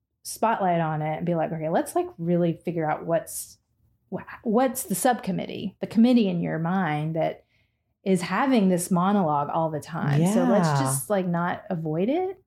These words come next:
Speaker 1: Let's
Speaker 2: Mm.
Speaker 1: go into it. Let's, like, pay attention to
Speaker 2: Let's
Speaker 1: it."
Speaker 2: unpack it and
Speaker 1: Yeah.
Speaker 2: delve in.
Speaker 1: And it's got a lot of good information for us,
Speaker 2: Oh, man.
Speaker 1: um, to start understanding, yeah, all the different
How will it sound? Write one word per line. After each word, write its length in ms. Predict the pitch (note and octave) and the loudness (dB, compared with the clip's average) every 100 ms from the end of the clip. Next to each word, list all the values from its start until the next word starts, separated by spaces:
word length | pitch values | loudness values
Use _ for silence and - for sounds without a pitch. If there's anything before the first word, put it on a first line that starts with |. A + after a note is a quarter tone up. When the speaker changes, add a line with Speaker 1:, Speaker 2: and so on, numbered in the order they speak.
| _ | _
Speaker 1:
Let's 160 | A#3 E3+ | 0 4
Speaker 2:
Mm. 140 | - | 4
Speaker 1:
go 160 | A#3 G3 | 4 2
into 340 | E3 - - | 0 -4 -8
it. 200 | - - | -8 -8
Let's, 260 | F3+ F3+ - | -8 -8 -4
like, 300 | F#3 F3 - _ _ - | -4 -6 -12 _ _ -8
pay 100 | F3+ | -6
attention 400 | E3+ E3+ - - | -4 -8 -8 -10
to 100 | - | -4
Speaker 2:
Let's 160 | - | -2
Speaker 1:
it." 40 | F#3 | 2
Speaker 2:
unpack 500 | E3 D3 E3 D#3 D#3 | 2 2 -2 -2 -2
it 300 | C#3+ C#3+ - | -2 -4 -4
and 120 | C#3+ D3 | 0 2
Speaker 1:
Yeah. 140 | - | 4
Speaker 2:
delve 260 | D#3 D#3 D#3 | 2 0 2
in. 120 | - | 2
Speaker 1:
And 20 | A#3 | 4
it's 60 | - | 2
got 120 | C#4+ | 2
a 60 | |
lot 380 | G#3 G3 A3+ A#3 | 2 0 0 0
of 100 | G#3+ | 0
good 180 | G3+ G#3 | 0 2
information 680 | G3+ F#3+ F3+ D#3 E3 G3 - | 0 0 -2 -4 -6 -8 -10
for 180 | - - | -10 -8
us, 460 | - - - - _ | -8 -8 -12 -12 _
Speaker 2:
Oh, 300 | D#3+ F3+ D#3+ | -4 0 0
man. 240 | C3 C3 D#3 | 0 0 0
Speaker 1:
um, 540 | F#3 E3+ - - - - | 2 0 0 -4 -6 -4
to 80 | |
start 320 | G3+ - G3+ F#3+ | -4 0 0 2
understanding, 1000 | F#3+ F3 - F3+ F3 E3+ D#3+ D#3 D#3+ D3+ _ _ _ _ _ _ _ _ _ _ - | 2 0 -4 -2 0 0 0 -4 -6 -10 _ _ _ _ _ _ _ _ _ _ -2
yeah, 480 | F#3+ D3+ - F3 E3 | -2 0 -2 -4 -2
all 160 | F#3 F#3+ | 0 2
the 120 | F3+ | 2
different 400 | F3+ E3+ E3 D#3+ | 0 -2 -4 -6